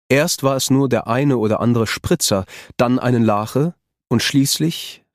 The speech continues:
fand er den Mann dazu. Walter.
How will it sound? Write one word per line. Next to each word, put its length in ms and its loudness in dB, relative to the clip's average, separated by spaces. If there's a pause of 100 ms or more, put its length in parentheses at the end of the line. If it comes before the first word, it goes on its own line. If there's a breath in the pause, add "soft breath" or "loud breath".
fand 180 -4
er 80 -4
den 160 2
Mann 160 0
dazu. 460 -6 (760)
Walter. 460 -4